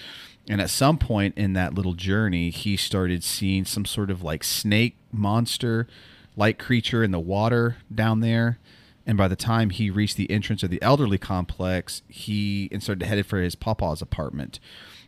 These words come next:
Um, he started telling my papa what he saw in the water and that he was also starting to see L Ps.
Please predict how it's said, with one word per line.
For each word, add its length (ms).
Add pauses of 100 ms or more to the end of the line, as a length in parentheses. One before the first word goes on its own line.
Um, 200
he 60
started 340
telling 460
my 140
papa 600
what 340
he 180
saw 480
in 180
the 80
water 600 (200)
and 280
that 240
he 120
was 140
also 500
starting 480
to 100
see 280
L 200
Ps. 560